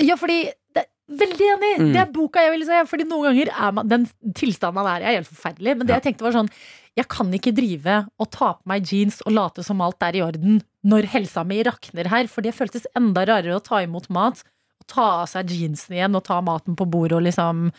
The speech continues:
Speaker 1: gå tilbake i søppelmenneskemodus.
Speaker 2: Jeg tenker det er helt greit, ja. Altså, hvis du bestiller, eh, hvis du
Speaker 1: Spicy
Speaker 2: bestiller,
Speaker 1: supper.
Speaker 2: ja, hvis du bestiller mat hjem til døra
Speaker 1: Ja.
Speaker 2: di, så har det allerede raknet på et eller annet ledd i livet.
Speaker 1: Nei, det har det ikke.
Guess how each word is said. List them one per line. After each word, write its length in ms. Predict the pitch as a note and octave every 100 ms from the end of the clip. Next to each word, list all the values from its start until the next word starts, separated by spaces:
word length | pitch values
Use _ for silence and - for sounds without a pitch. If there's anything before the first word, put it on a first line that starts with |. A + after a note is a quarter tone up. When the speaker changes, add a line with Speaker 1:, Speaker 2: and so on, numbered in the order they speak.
| - - -
Speaker 1:
gå 160 | F3+ F3+
tilbake 400 | F#3 E3+ D#3 F3
i 0 |
søppelmenneskemodus. 1600 | - - G3 E3 E3 E3 E3 E3 E3 E3 D#3+ - E3+ E3 A#3+ - -
Speaker 2:
Jeg 60 | -
tenker 260 | B2+ - G2
det 60 | F2+
er 140 | -
helt 200 | G2+ F#2 G#2
greit, 240 | F#2+ -
ja. 100 | G#2+
Altså, 160 | G2 B2
hvis 140 | B2 -
du 60 | C#3+
bestiller, 680 | - D3+ A#2 G#2 B2 C#3+ A2 _ _
eh, 500 | C3 B2+ B2 B2 B2
hvis 200 | B2 C3 D3+
du 60 |
Speaker 1:
Spicy 140 | D3 C#3+
Speaker 2:
bestiller, 420 | D3+ C3+ B2 C#3
Speaker 1:
supper. 120 | C#3
Speaker 2:
ja, 80 | D#3 D#3
hvis 80 | E3
du 40 |
bestiller 420 | E3+ - C#3+ C3 C#3+
mat 260 | C3 C#3 -
hjem 220 | A#2 G2+
til 100 | C3
døra 220 | B2 F#2+ -
Speaker 1:
Ja. 40 |
Speaker 2:
di, 80 | D3
så 160 | -
har 260 | A#2+ B2 G#2+
det 100 | B2+
allerede 480 | C3+ B2 A#2+ E2+ A2+
raknet 300 | - - G2
på 100 | A2+
et 100 | G#2+ A#2
eller 80 |
annet 140 | G#2 A2
ledd 260 | F#2+ E2
i 20 | G#2+
livet. 260 | F2 B2
Speaker 1:
Nei, 180 | - G3
det 160 | G#3 C#4+
har 180 | C#4 F#3+
det 120 | E4
ikke. 400 | C#4 - -